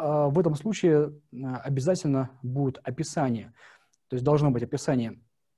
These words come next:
э, по каким критериям произ-, производится эта оценка. То есть для оценщиков, э, вот критерии очень важно прописать. Э, и,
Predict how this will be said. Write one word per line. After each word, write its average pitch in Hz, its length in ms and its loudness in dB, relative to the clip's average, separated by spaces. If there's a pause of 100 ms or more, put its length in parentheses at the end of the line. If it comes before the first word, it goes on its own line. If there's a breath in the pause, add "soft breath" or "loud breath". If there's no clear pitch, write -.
(580)
э, 135 300 -4
по 151 80 -2
каким 151 260 0
критериям 175 520 4
произ-, 120 280 -6
производится 135 420 0
эта 147 100 -2
оценка. 147 360 0
То 143 100 2
есть 139 200 -4 (320 loud breath)
для 147 180 4
оценщиков, 180 920 0
э, 139 40 2 (520)
вот 127 200 -10
критерии 151 540 2 (220)
очень 139 300 -4
важно 117 300 2
прописать. 147 540 -6 (800 soft breath)
Э, 123 160 -2
и, 151 320 2